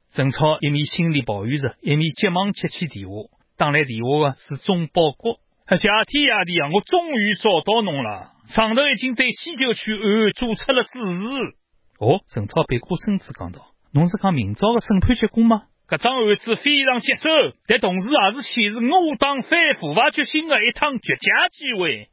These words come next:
辣广大群众眼中，一个凭良心就是腐败行为的代表，所以阿拉可以拿伊视成一个反面典型。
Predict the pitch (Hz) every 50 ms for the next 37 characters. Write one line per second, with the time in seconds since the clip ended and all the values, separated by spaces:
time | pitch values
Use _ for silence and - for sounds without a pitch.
0 | _ - 156 156 151 190 170 170 175 170 180 175 147 147 135 143 170 175 180 147
1 | 120 117 - 196 202 208 202 - - - 220 240 262 294 - 180 143 135 143 190
2 | 254 285 269 - - 330 330 311 240 - - 135 165 220 254 190 151 131 127 160
3 | 196 254 285 - 160 135 123 123 151 170 185 196 - 139 117 123 - - 254 294
4 | 277 - _ _ _ - - 254 277 277 277 269 262 285 294 - - 240 254 262
5 | 269 277 277 269 269 247 247 - - - 135 135 143 196 247 285 302 294 269 262
6 | - - - - 254 240 240 240 277 294 294 247 _ - 269 240 196 180 175 190
7 | 226 269 294 247